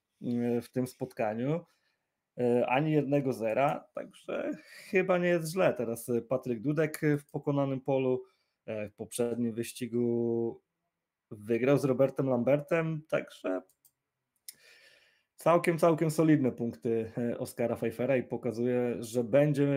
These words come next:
uzupełnieniem tej drużyny,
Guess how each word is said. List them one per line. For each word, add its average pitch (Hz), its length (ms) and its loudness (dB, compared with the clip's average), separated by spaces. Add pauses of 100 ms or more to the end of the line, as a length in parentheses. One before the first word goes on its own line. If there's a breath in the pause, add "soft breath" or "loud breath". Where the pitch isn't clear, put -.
(420)
uzupełnieniem 156 920 0 (280)
tej 151 180 2
drużyny, 143 600 0